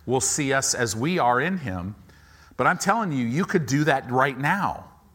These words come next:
You could, you could beat your flesh black and blue. You could, you could put the word of God first place. And, oh, I encourage you to do it.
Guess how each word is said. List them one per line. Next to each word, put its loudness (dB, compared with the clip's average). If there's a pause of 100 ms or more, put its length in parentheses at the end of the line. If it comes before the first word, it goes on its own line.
(1160)
You 0
could, -6
you 0
could 2
beat 0
your 2
flesh 0
black 2
and -4
blue. 2
You 0
could, 0 (280)
you 2
could 0
put 2
the 4
word 2
of -4
God 2
first -2
place. -4 (1000)
And, -4
oh, -4
I -6
encourage -6
you -6
to -6
do -6
it. -12